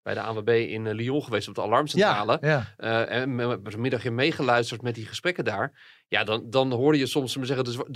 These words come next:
Speaker 1: de, de sirenes nog dichterbij komen. Of mensen die belden voor iets dat je denkt, ja, dit kan je toch gewoon zelf even oplossen.
Speaker 2: Ja,
Speaker 1: Ik bedoel,
Speaker 2: maar
Speaker 1: ze bellen, ze bellen nog net niet om te zeggen dat het, eh,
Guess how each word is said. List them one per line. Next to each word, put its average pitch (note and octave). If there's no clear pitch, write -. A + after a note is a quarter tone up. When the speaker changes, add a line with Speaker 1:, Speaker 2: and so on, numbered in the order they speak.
Speaker 1:
de, B2+
de A#2+
sirenes C#3+
nog C#3+
dichterbij C3+
komen. A#2
Of A#2+
mensen B2+
die A#2+
belden C#3
voor A2
iets A#2+
dat A#2+
je G2
denkt, G2
ja, -
dit A2
kan C3+
je B2+
toch B2
gewoon A2+
zelf D#3
even B2
oplossen. G#2+
Speaker 2:
Ja, B2
Speaker 1:
Ik G2
bedoel, C3
Speaker 2:
maar B2
Speaker 1:
ze A#2+
bellen, D3
ze F3
bellen C#3+
nog C#3
net C#3+
niet C#3+
om D3
te C#3
zeggen C#3+
dat C#3
het, C#3
eh, B2+